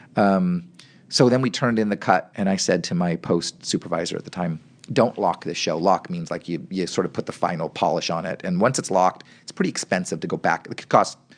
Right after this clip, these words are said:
ten thousand dollars to open up a locked show and make fixes. So I said, "We've got time. Just put this show on the shelf because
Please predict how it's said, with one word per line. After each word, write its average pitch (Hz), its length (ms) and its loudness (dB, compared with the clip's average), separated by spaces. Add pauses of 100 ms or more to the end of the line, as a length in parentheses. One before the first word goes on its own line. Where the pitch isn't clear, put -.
(320)
ten 113 240 -2
thousand 90 300 2
dollars 82 280 2
to - 100 -10
open 87 280 -2
up 82 100 -4
a 87 60 2
locked 82 260 0
show 90 240 0
and 85 100 -8
make - 180 -12
fixes. - 340 -2
So - 80 0
I - 20 -2
said, 90 220 -2 (460)
"We've 170 120 0
got 143 220 6
time. 101 300 -2
Just - 120 -14
put - 160 -8
this 139 100 -2
show 110 200 0
on 95 100 0
the 92 60 -2
shelf 90 340 -2
because 87 340 -4